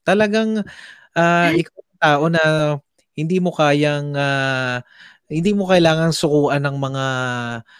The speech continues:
Speaker 1: kailangan mo. Kailangan, eh, try ka lang ng try, no?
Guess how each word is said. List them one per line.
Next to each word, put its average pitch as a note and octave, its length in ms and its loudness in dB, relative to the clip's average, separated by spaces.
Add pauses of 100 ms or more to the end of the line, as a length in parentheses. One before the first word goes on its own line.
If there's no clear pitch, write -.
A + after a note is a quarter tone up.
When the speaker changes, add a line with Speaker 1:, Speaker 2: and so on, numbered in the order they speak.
Speaker 1:
kailangan C3 540 0
mo. D3 80 -4
Kailangan, B2 580 0
eh, G2+ 840 -8
try D#3 240 2
ka C#3+ 160 2
lang C3 160 0
ng G#2+ 160 -2
try, G2+ 320 -2
no? A2 240 -8